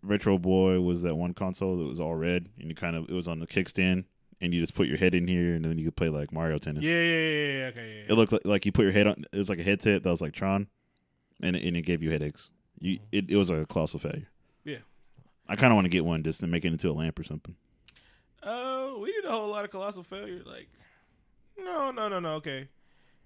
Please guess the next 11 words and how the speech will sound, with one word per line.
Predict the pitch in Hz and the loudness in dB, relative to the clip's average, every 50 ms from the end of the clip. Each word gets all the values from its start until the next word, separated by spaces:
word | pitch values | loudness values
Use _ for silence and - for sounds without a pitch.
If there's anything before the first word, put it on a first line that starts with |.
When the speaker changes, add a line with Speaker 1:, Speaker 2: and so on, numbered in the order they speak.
| _ - | _ -4
Speaker 2:
yeah, | 175 175 165 | -2 -2 2
that | 180 214 269 269 | 4 4 4 4
was | 254 220 196 170 165 | 2 0 0 0 -2
the | 165 151 - - | -6 -6 -8 -10
failure | - - 170 156 151 143 131 123 | -8 -4 -2 -2 -2 -4 -6 -8
time | 120 - 131 120 113 110 107 107 107 | -10 -10 -10 -10 -10 -12 -14 -16 -18
when | 107 107 | -20 -16
TurboGrafx | - - 127 120 120 117 120 120 107 110 104 | -14 -14 -12 -12 -12 -14 -14 -14 -16 -18 -20
sixteen, | - - 117 - - - 151 147 143 139 135 135 131 127 127 123 | -20 -20 -20 -20 -18 -14 -12 -10 -10 -8 -10 -10 -10 -12 -14 -16
the | 120 104 | -18 -18
Jaguar, | - - 131 131 127 131 127 123 120 123 123 123 123 123 127 123 123 123 123 123 123 120 | -16 -14 -12 -12 -10 -12 -12 -12 -12 -12 -12 -10 -10 -10 -10 -10 -12 -12 -12 -12 -14 -16